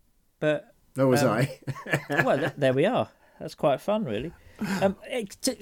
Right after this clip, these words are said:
Speaker 1: should we just come back just to attention? 'Cause it might be worthwhile
Speaker 2: Yeah.
Speaker 1: thinking, okay, over the next few weeks, how can we be more attentive to God?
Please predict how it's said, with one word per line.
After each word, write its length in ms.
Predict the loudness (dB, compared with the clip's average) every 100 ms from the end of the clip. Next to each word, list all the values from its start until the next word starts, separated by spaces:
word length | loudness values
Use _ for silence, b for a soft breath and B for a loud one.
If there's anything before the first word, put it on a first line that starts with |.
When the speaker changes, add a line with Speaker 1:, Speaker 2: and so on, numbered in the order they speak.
| -4
Speaker 1:
should 120 | -2
we 60 | 0
just 180 | 0 2
come 160 | 4
back 200 | 4 2
just 200 | -2 -4
to 60 | -2
attention? 480 | -2 -2 -4 -6 -6
'Cause 140 | -4
it 80 | -4
might 160 | -6 -4
be 80 |
worthwhile 400 | -2 0 -2 -6 _ b b 2
Speaker 2:
Yeah. 720 | 4 4 0 -4 -8 _ -10
Speaker 1:
thinking, 500 | -8 -6 -8 -8 -10 _ _ _ _ -6
okay, 340 | -2 2 2
over 140 | 0
the 80 | -2
next 260 | -6 -8 -6
few 200 | -2 0
weeks, 460 | 0 -2 -10 -20 _ _ _ _ _ _ _ _ _ _ -4
how 240 | 2 2
can 380 | 0 -2 0 0
we 120 | 0
be 240 | 0 -2 0
more 400 | -2 -2 -4 -10 _
attentive 560 | -16 -10 -8 -8 -12 -14
to 120 | -18
God? 300 | -14 -14 -16